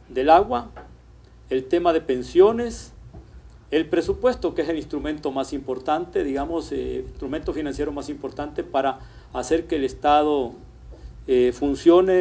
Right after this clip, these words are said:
eh, y, y, y trabaje, eh, digamos, estén todos las, los ejes engranados y saquemos el país adelante.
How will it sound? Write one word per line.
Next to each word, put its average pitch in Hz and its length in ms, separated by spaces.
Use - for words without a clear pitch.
eh, 123 560
y, 69 340
y, 135 280
y 127 60
trabaje, 147 720
eh, 127 120
digamos, 160 520
estén 160 340
todos 175 260
las, 147 300
los 131 180
ejes 151 240
engranados 143 640
y 120 140
saquemos 151 520
el 135 100
país 139 260
adelante. 156 540